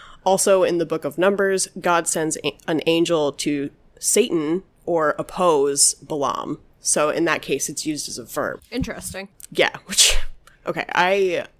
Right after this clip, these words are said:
Speaker 1: grew up in a Christian family, um, but I will admit I never paid attention in church or in Sunday school or anything. I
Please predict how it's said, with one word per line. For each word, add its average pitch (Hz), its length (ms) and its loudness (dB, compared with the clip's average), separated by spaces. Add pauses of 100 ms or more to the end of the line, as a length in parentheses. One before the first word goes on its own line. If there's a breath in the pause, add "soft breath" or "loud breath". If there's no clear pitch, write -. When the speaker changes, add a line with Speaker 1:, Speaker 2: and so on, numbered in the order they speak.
(340)
Speaker 1:
grew 240 240 4
up 226 100 0
in 202 80 4
a 190 60 4
Christian 190 380 -2
family, 165 600 -2 (440 loud breath)
um, 151 460 -2
but 151 300 0
I 147 220 0
will 156 200 -4
admit 196 300 0
I 170 120 0
never 175 260 2
paid 170 200 2
attention 151 420 -2
in 147 100 0
church - 580 -4 (240)
or 151 380 4
in 160 200 0
Sunday 143 300 0
school 151 460 0
or 165 140 2
anything. 147 580 0 (100)
I 135 520 0